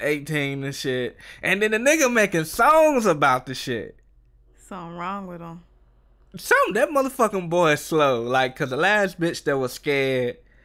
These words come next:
Speaker 1: that she got aids from the nigga was like, she, she had conversations with him and she felt like he was mentally ill. <laughs> Some shit.
Speaker 2: I knew I wasn't the only one. I knew he
Speaker 1: So-,
Speaker 2: was slow.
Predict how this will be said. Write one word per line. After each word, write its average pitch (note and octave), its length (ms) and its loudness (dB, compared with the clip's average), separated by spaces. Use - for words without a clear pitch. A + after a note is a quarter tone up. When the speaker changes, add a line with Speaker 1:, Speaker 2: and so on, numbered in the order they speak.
Speaker 1:
that A#2+ 440 0
she - 340 -4
got B2 400 0
aids C#3+ 480 2
from B2 220 -4
the A#2 80 -8
nigga A2 460 -6
was A2 160 -8
like, F#2+ 420 -8
she, C3 440 -14
she C3+ 280 -6
had B2 420 0
conversations A#2+ 880 -4
with A2 240 -6
him G#2+ 160 -10
and G#2+ 160 -10
she B2 480 -10
felt - 480 -4
like A#2 220 -4
he B2+ 140 -8
was A#2 280 -8
mentally A#2 640 -6
ill. C3 240 -2
<laughs> - 520 -10
Some - 240 -2
shit. - 420 -4
Speaker 2:
I - 160 -8
knew A3 160 -6
I F#3 120 -4
wasn't E3+ 280 -8
the D#3+ 80 -8
only E3 300 -8
one. E3+ 260 -10
I F3 100 -12
knew G#3+ 160 -8
he D4+ 140 -4
Speaker 1:
So-, G#4+ 80 4
Speaker 2:
was - 120 2
slow. B3 500 -6